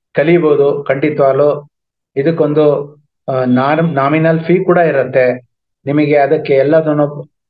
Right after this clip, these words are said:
ನಿಮಗೆ ಸಬ್ ಕಾನ್ಶಿಯಸ್ mind ಹೋಗುವಂತಹ ಒಂದು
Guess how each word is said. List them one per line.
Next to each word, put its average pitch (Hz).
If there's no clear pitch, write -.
ನಿಮಗೆ 135
ಸಬ್ 135
ಕಾನ್ಶಿಯಸ್ 147
mind 151
ಹೋಗುವಂತಹ 135
ಒಂದು 127